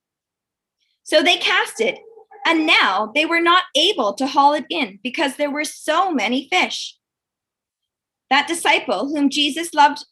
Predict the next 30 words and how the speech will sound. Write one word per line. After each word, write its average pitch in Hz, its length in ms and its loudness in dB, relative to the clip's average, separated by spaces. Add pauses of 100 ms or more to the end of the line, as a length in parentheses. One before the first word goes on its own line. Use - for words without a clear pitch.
said 226 420 -2
to 247 80 -8
Peter, 233 520 -4 (320)
"It 262 100 4
is 370 240 0
the 277 100 -2
Lord." 240 600 0 (1200)
When 233 180 0
Simon 262 400 0
Peter 262 320 0
heard 285 300 -2
that 190 220 -2 (180)
it 220 120 -4
was 226 200 -4
the 214 80 -8
Lord, 202 480 0 (240)
he 277 160 0
put 302 180 4
on 254 180 2
some 220 220 -6
clothes, 220 560 -4 (720)
for 285 100 0
he 311 160 0
was 311 180 -4
naked, 226 460 -2 (400)
and 247 160 0
jumped 285 340 -2
into 294 220 -4
the 294 120 -6
sea. 208 400 -12